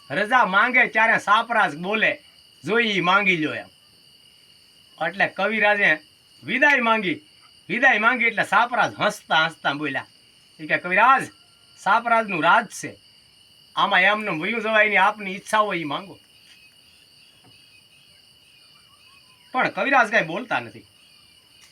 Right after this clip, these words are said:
મૌન એટલે કે સાના મના બેઠા. બીજી વાર સાપરાજે કીધું,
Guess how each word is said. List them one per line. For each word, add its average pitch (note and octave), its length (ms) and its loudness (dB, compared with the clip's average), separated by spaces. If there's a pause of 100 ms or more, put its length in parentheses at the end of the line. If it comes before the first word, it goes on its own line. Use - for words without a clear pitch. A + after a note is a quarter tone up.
(200)
મૌન C4 380 4
એટલે B3+ 200 -4
કે F#3+ 80 -2
સાના A#3 320 2
મના F3 220 -4
બેઠા. A#2+ 320 -10 (1500)
બીજી B3+ 220 -2
વાર D#4+ 160 4
સાપરાજે D4 440 2
કીધું, C#4 420 0